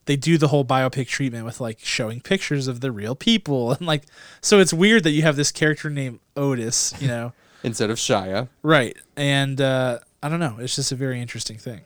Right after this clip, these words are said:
Speaker 2: It was a, it was a very artistic take, uh, maybe to separate himself a little more, maybe as, like, a, since so much of it was sh-, shared experiences that he had, maybe he, he needed a buffer in order to not have to completely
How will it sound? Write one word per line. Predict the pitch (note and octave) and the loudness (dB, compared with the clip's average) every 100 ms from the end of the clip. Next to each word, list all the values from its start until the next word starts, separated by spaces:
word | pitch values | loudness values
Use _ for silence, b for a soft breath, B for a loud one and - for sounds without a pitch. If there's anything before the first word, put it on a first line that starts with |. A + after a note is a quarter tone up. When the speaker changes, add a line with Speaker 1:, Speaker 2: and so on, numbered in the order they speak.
| - | 0
Speaker 2:
It | |
was | E3 F3 | 0 0
a, | E3+ | -2
it | D3+ | -2
was | C#3 | -4
a | C#3+ | -4
very | D3 C#3+ | -6 -6
artistic | A#2+ A2+ - C#3+ A#2+ - | -8 -8 -8 -8 -8 -10
take, | - B2 G#2 - - _ - | -4 -4 -4 -10 -20 _ -6
uh, | - - - - | -6 -8 -18 -8
maybe | C3 C#3 C3+ | -4 -2 -2
to | - | -6
separate | - A2 G#2 G#2+ | -6 -4 -4 -8
himself | G2 F#2+ G#2 G2 | -8 -8 -6 -6
a | G#2+ | -8
little | G2+ | -10
more, | G2+ G2 | -8 -8
maybe | G2 G#2+ | -6 -6
as, | G#2 - | -6 -6
like, | G2 - | -8 -10
a, | G2 F#2+ b b b b | -12 -12 b b b b
since | - A#2+ | -6 -4
so | - C3 | -2 -2
much | C3 B2 | -2 -4
of | A2 G2+ | -6 -6
it | G2+ | -6
was | - G2+ G#2 G#2 F#2+ - - - _ | -8 -8 -6 -6 -8 -8 -10 -12 _
sh-, | - - - - | -16 -16 -12 -6
shared | - A2+ G#2 | -2 0 -2
experiences | G2 - A2 G2+ G2 F#2 G2 F#2 | -4 -10 -10 -10 -10 -10 -10 -12
that | G2 | -14
he | G#2 G2 | -12 -8
had, | G2 G2+ | -8 -8
maybe | G2+ G#2+ | -10 -12
he, | G#2 G2+ G#2 | -12 -12 -12
he | A#2 G#2+ | -8 -8
needed | G#2+ G2+ | -8 -8
a | F#2 | -8
buffer | G2 F#2+ - G2 G2 b b b b - | -6 -6 -6 -10 -10 b b b b -8
in | G#2+ | -6
order | G2+ F#2+ | -6 -8
to | - | -12
not | F#2+ F#2 F#2 | -10 -10 -8
have | F#2 - | -12 -12
to | - F#2+ | -16 -14
completely | F#2 F2+ - G#2+ - F#2 | -14 -16 -14 -14 -14 -16